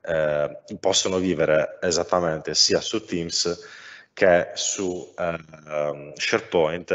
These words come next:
eh, ed è possibile quindi avere un'unica web part, un unico contenitore che,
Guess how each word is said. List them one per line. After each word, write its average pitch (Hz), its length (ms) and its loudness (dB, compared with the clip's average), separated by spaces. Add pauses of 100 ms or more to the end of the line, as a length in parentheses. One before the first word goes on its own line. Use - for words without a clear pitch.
(360)
eh, 95 200 0
ed 90 100 -4
è 101 60 -2
possibile 87 520 0
quindi 82 180 -6
avere 85 240 4
un'unica 87 760 -2
web 78 340 -2
part, - 180 -8
un 90 100 -10
unico 87 300 -6
contenitore 80 800 0 (440)
che, - 640 4